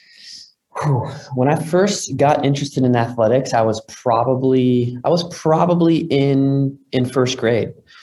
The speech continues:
Um, no, I, I guess it was probably a bit earlier than that. It, it would have been kindergarten, because my parents told me I would,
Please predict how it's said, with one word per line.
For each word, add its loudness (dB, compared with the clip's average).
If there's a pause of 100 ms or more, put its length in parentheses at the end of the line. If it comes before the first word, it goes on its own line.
(220)
Um, 0
no, 4
I, 0
I 4
guess 2
it 4
was 2
probably 2
a 0
bit -2
earlier 0
than -2
that. -2
It, 0
it 0
would 2
have 0
been 0
kindergarten, 0
because -2 (420)
my 0
parents 0
told 0
me 2
I 2
would, 0